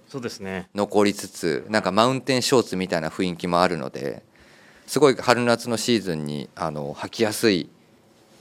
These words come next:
Speaker 2: アイテムになってるんじゃないかなと。
Speaker 1: この音が。
Speaker 2: ね、今ちょうどマイク通して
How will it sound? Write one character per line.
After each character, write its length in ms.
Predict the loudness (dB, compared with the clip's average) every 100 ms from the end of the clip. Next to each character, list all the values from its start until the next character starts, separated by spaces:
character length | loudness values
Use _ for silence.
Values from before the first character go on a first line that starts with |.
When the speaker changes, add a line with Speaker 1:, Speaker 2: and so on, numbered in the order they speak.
| _ _ _ _ -6
Speaker 2:
ア 120 | -2
イ 80 | -2
テ 120 | -2
ム 80 | -4
に 80 | -2
な 120 | -6
っ 20 |
て 200 | -6 -8
る 100 | -6
ん 80 | -6
じ 80 | -8
ゃ 40 |
な 100 | -6
い 60 | -8
か 100 | -10
な 120 | -14
と。 60 | -14 -16 -20 -20 -18 -18 -18 -18 -18 -20 -20 -18 -12
Speaker 1:
こ 60 |
の 200 | -6 -6
音 200 | -4 -2
が。 120 | 0
Speaker 2:
ね、 40 | -2 -4 -10 -12 -12 -10 -10 -12 -16 -16 -16 -12
今 280 | -8 -8 -8
ち 60 | -6
ょ 40 |
う 20 |
ど 100 | -2
マ 120 | 0 0
イ 40 |
ク 80 | 0
通 160 | -6
し 80 | -6
て 220 | -8 -10